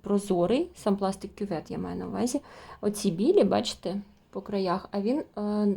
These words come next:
ну, він не білий, він прозорий, але від, е, того, що він від часу, від кольору, він пофарбувався трохи в синій. От. Це колір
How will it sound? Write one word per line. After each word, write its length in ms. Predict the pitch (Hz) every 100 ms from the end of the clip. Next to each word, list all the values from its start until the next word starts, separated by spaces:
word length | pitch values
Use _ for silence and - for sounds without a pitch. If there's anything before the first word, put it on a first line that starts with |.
| - _ _ -
ну, 140 | 226
він 220 | 180 226
не 80 | 240
білий, 300 | 196 175 165
він 160 | 196 214
прозорий, 380 | 208 233 330 226
але 180 | 190
від, 240 | 202 196 -
е, 180 | 185 175
того, 240 | 190 196
що 180 | 202 175
він 280 | 180 170 202 -
від 160 | 196
часу, 280 | - 254 -
від 120 | 214
кольору, 340 | - 220 226 208
він 160 | 196
пофарбувався 640 | 202 202 180 190 202 202
трохи 280 | - 196 202
в 20 |
синій. 360 | 208 277 403 330 - - - - - - - - - _ _ _ -
От. 360 | 220 208 208 - - - _ _ _ _ _ _ _ _ - - -
Це 220 | 202 233 -
колір 460 | - 208 214 202